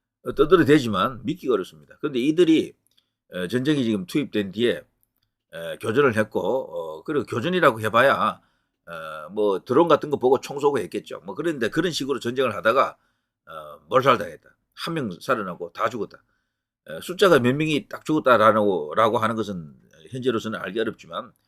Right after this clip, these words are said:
몇십 명 죽었겠죠. 그야말로 도살장이다, 도살장. 뭐 총알바지다라고 하는 것은 다소 시적인 표현일 수도 있잖아요. 은유적인. 그야말로 여긴 도살장입니다. 인간 도살장이다. 아, 자, 이런 식의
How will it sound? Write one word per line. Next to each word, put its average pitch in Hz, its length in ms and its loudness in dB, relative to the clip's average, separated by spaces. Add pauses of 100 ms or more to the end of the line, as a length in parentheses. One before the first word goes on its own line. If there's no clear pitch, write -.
(180)
몇십 131 260 -4
명 117 140 -4
죽었겠죠. 92 520 -6
그야말로 123 720 2 (540)
도살장이다, 160 640 4
도살장. 101 540 -6 (580)
뭐 180 220 -2
총알바지다라고 160 960 6
하는 117 140 4
것은 104 220 -4
다소 139 340 2
시적인 160 400 -2
표현일 135 260 -4
수도 92 200 -10
있잖아요. 95 420 -8
은유적인. 107 420 -6 (500)
그야말로 147 340 -2
여긴 127 180 -2
도살장입니다. 101 720 -4
인간 139 320 2
도살장이다. 104 640 -6 (1600)
아, 92 840 0
자, 113 140 2
이런 185 560 2
식의 107 720 -4